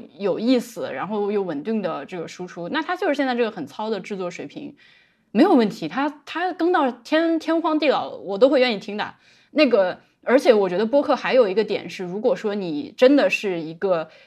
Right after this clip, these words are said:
有你的独特性和不特-，不可替代性的一个节目的话，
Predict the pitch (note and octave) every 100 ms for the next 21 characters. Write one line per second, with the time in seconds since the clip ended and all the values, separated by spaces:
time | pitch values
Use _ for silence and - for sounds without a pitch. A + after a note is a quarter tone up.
0 | _ _ A3 F#3 F#3 C4 D#3+ E3 D#3 F#3+
1 | C#4 A3+ F#3+ C#4+ C4 - - D4 - -
2 | C4+ D#3+ F#3 D#3+ D#3 E3 E3+ C#3 E3 D3+
3 | E3